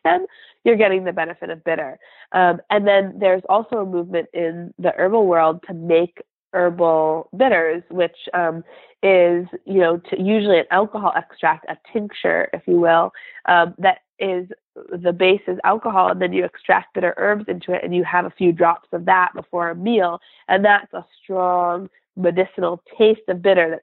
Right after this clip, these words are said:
stimulates the digestion and supports absorption of nutrients. So, uh, going back to what I started this with is this conversation not about, just about what we eat, but expanding it to how we eat, um,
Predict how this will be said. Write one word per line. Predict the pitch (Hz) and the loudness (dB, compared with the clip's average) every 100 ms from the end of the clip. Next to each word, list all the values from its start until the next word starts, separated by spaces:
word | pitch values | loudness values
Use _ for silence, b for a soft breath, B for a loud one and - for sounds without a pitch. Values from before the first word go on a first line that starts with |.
| _ | _
stimulates | 190 185 175 165 - | -2 0 0 -2 -8
the | |
digestion | 165 165 175 170 - - - | -6 -4 -4 -4 -6 -6 -6
and | 170 - | -8 -10
supports | 170 - 156 - | -6 -4 -4 -4
absorption | - 175 170 160 160 170 | -6 0 2 2 0 -4
of | 165 | -2
nutrients. | 170 156 - - - _ | -2 -4 -4 -6 -6 _
So, | 180 160 B B B - | 0 0 B B B -8
uh, | - | -2
going | 202 262 302 | 2 4 4
back | 220 202 | 2 0
to | 214 | 0
what | 185 175 | 0 0
I | 175 - | -2 -2
started | - 330 233 | 0 0 -2
this | 185 175 180 | -4 -6 -6
with | 170 - _ | -6 -8 _
is | 185 175 175 _ _ _ _ _ _ _ - | 0 0 -2 _ _ _ _ _ _ _ -4
this | 214 - | -4 0
conversation | 202 196 196 196 190 - 180 180 B B - | 0 0 -2 -2 -4 -4 -6 -8 B B 0
not | 190 190 185 | 2 2 2
about, | 185 170 - 185 | 2 2 0 -8
just | 196 - | -12 -6
about | 175 156 | -6 -6
what | 175 185 269 | -4 -2 -2
we | 247 | -4
eat, | 185 175 165 | -8 -8 -8
but | 175 | -8
expanding | 180 - - 185 196 196 | -10 -10 -2 0 2 -2
it | 175 - | -4 -8
to | - | -14
how | - 165 165 | -2 0 2
we | 190 247 | 0 -4
eat, | 277 269 330 - b b b b b - | -2 -4 -4 -8 b b b b b 2
um, | 185 170 | 4 4